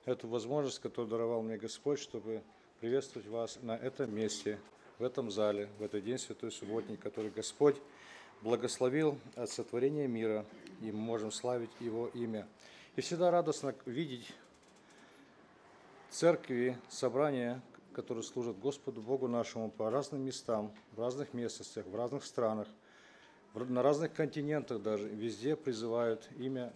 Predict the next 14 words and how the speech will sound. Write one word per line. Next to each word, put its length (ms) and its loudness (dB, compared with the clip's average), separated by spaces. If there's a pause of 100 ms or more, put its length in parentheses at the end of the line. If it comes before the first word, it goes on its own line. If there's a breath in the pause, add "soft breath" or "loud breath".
Господа 600 -4
нашего, 520 -2 (220 loud breath)
и 80 -2
везде 540 2
люди 240 -4
спасаются 680 0
только 400 -2
через 340 -6
жертву 460 -4
Иисуса 440 -4
Христа, 500 0 (480 loud breath)
которую 360 0
Он 140 -4
принес 540 -4